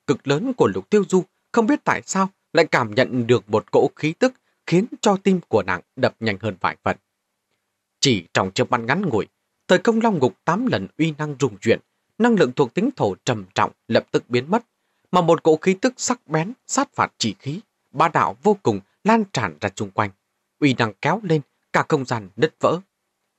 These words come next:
Trong thời không lao ngục, trong chốc lát lan tràn,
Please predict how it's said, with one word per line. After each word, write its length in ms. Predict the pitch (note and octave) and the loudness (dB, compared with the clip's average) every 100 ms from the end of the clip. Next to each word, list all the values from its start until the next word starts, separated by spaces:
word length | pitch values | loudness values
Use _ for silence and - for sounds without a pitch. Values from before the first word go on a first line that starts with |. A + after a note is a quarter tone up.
| _ _ _ - | _ _ _ 0
Trong 220 | C3 A2+ | 0 0
thời 140 | - A#2 | 0 0
không 200 | B2 G#2+ | -2 -4
lao 160 | G2+ G2 | -4 0
ngục, 180 | A2+ - _ _ - | -2 -2 _ _ -4
trong 220 | B2 F#3 - | -2 -2 -4
chốc 200 | D#3+ - | -2 0
lát 220 | E3+ - | -2 -2
lan 100 | F#3+ F3 | -4 -2
tràn, 180 | - F2+ | -2 -4